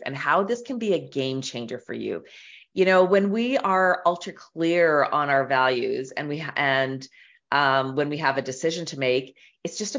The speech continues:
matter, and I'm, I know I'm simplifying it by saying it's just a matter, but it really is a matter of checking in with your values. Does this align with my values? Right? So maybe your values are,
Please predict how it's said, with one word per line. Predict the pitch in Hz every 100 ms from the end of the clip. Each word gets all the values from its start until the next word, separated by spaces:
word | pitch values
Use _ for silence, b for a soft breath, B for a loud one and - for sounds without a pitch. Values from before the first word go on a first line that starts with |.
| 233
matter, | 202 202 175 175
and | - 160
I'm, | 151 -
I | -
know | 135
I'm | 123
simplifying | - 127 117 120 117 113
it | 110
by | 117
saying | 120 117 117
it's | 135 -
just | 135 120 -
a | 117
matter, | 117 113
but | 127 120
it | 156 156
really | 156 190 180 151
is | 143 131 -
a |
matter | 143 139 135 143
of | - -
checking | - - 185 - 165
in | - 135
with | 131 131
your | 123
values. | 117 123 185 151 -
Does | 127
this | 131 131
align | 123 123 147 226
with | 143
my | 123 120
values? | 117 107 82 71 60 - B B B B B
Right? | 131 170 196
So | 151
maybe | 143 151 160
your | 151 147 143
values | 139 139 147 147 139 143
are, | 135 135 135